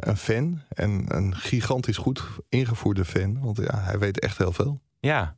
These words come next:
Speaker 1: Ja.
Speaker 2: ja, hij heeft dus toegang tot een van die vele lekkages.
Speaker 1: Ja.
Speaker 2: Maar, maar wo-, is, is,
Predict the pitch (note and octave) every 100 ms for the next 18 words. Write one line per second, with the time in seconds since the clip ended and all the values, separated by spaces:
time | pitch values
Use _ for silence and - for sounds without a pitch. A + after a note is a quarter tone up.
0 | - A#2+ C#3 A2+ G2+ C3+ G#2 - D3+ -
1 | F#2 F2 F#2 - A2 G#2 G2+ G2+ F#2 A2
2 | G#2 G#2 G2+ G#2 - E3 C#3 F2 D#2 -
3 | _ - C#3 C#3 - - - C#3 D#3+ D#3
4 | E3 - C#3 E3 E3+ F#3 - F3+ E3+